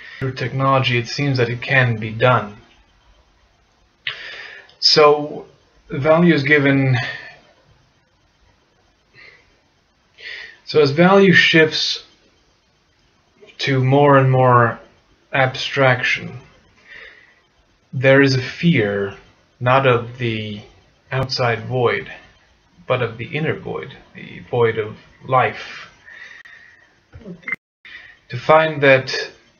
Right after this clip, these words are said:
the value he has created in society is void, it is, that it is meaningless, and that it is ultimately no progression at all, because he has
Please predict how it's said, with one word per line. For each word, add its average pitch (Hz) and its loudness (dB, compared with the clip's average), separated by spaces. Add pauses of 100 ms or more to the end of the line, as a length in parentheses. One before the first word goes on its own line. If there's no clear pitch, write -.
(540)
the 123 -2
value 139 2
he 127 -4
has 120 -2
created 127 -2 (760)
in 151 -4
society 123 0
is 131 -4
void, 120 -2 (640)
it 131 -14
is, 117 -8
that 123 -6
it 127 -8
is 123 -8
meaningless, 123 -4 (1900)
and 127 -2
that 131 4
it 135 -2
is 135 -4
ultimately 127 -2 (960)
no 139 4
progression 131 -2
at 110 0
all, 101 0 (640)
because 120 -8
he 120 -2
has 113 -2